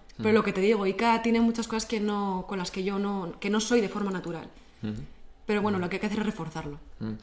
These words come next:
Speaker 2: ¿Y
Speaker 1: No
Speaker 2: cómo,
Speaker 1: reforzarlo.
Speaker 2: cómo es ese trabajo de ponerte en la piel de, del personaje?
Speaker 1: Bueno, pues todo un proceso. Mm, primero,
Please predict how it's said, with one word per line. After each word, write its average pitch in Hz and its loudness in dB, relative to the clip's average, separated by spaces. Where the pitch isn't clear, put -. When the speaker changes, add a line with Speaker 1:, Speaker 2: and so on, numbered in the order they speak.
Speaker 2:
¿Y 123 -2
Speaker 1:
No 113 0
Speaker 2:
cómo, 127 4
Speaker 1:
reforzarlo. 131 0
Speaker 2:
cómo 139 4
es - 2
ese 123 -4
trabajo 123 4
de 123 6
ponerte 113 2
en 107 2
la 104 0
piel 107 0
de, 98 -2
del 113 -2
personaje? 95 -4
Speaker 1:
Bueno, 240 6
pues 233 2
todo 220 2
un 240 6
proceso. 226 0
Mm, 208 0
primero, 214 2